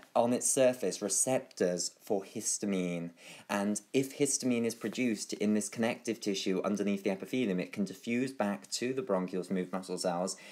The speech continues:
and activate those receptors and cause them to constrict, to contract.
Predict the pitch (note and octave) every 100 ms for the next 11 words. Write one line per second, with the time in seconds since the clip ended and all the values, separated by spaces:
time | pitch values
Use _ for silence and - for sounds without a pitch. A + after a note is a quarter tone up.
0 | - - G2+ F#2+ G2 - C3 - - A2
1 | F#2+ G2 G2+ G2 F#2+ G#2 F#2+ G2 - G2+
2 | F#2+ G2+ F#2+ G2+ - G2 - - - -
3 | A2+ F2+ - - - - G#2+ - F#2+ -
4 | - A2 F2+ - -